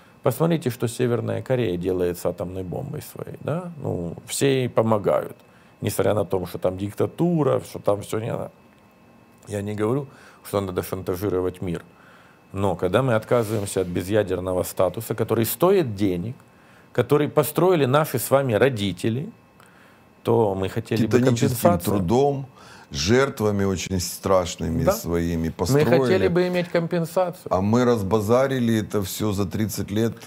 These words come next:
Speaker 2: реально.
Speaker 1: Да,
Speaker 2: Да.
Speaker 1: поэтому, когда Кучма,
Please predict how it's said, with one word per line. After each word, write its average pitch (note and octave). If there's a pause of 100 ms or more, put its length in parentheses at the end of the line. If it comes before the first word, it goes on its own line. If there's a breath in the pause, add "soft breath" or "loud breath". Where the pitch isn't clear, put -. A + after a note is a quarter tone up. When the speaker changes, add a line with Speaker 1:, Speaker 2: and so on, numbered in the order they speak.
Speaker 2:
реально. G2 (920 loud breath)
Speaker 1:
Да, A#2
Speaker 2:
Да. G2
Speaker 1:
поэтому, A3
когда G3+
Кучма, F#3